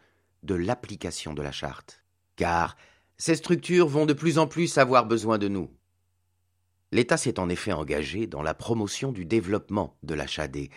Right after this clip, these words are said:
Un objectif seuil de taux de recours à atteindre pour l'année deux mille dix-huit a été fixé à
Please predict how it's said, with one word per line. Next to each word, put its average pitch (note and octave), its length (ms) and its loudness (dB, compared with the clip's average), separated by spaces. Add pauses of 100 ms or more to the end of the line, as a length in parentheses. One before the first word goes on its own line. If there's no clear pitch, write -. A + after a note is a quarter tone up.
(560)
Un G#2+ 240 2
objectif A2+ 500 0
seuil C#3+ 440 0
de F2 180 -2
taux G#2 220 -2
de F#2+ 100 0
recours F#2 380 -2
à E2+ 100 4
atteindre E2+ 440 -4
pour D#2 180 -8
l'année E2 240 -2
deux G#2 140 -4
mille G#2 180 -2
dix-huit E2+ 500 -10
a F#2+ 80 -2
été F#2 200 -6
fixé - 500 -8
à G2 240 2